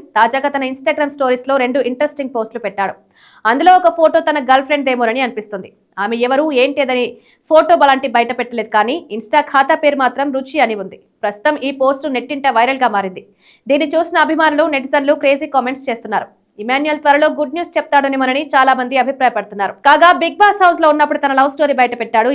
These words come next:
ఇమాన్యుయల్. ఓ రోజు నా Instagram లో ఓ పెద్ద మెసేజ్ వచ్చింది. మీ స్టాండప్ కామెడీ నాకు బాగా నచ్చింది. ఓ వ్యక్తి ఇంతమందిని నవ్వించగలడా అనిపించిందని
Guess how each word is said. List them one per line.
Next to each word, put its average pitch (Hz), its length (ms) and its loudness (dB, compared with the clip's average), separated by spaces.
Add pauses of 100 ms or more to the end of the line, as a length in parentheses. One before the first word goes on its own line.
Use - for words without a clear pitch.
ఇమాన్యుయల్. 208 360 -6 (260)
ఓ 220 100 0
రోజు 277 220 0
నా 294 60 2 (100)
Instagram 294 500 0
లో 285 60 4 (180)
ఓ 262 60 4 (100)
పెద్ద 262 180 -2 (120)
మెసేజ్ 269 280 -2
వచ్చింది. 202 300 -10 (200)
మీ 233 140 -4
స్టాండప్ 285 440 0
కామెడీ 262 320 0
నాకు 233 220 -6
బాగా 240 280 4
నచ్చింది. 226 340 -10 (460)
ఓ 277 120 6
వ్యక్తి 311 240 2 (140)
ఇంతమందిని 320 500 0
నవ్వించగలడా 277 560 0
అనిపించిందని 233 540 -6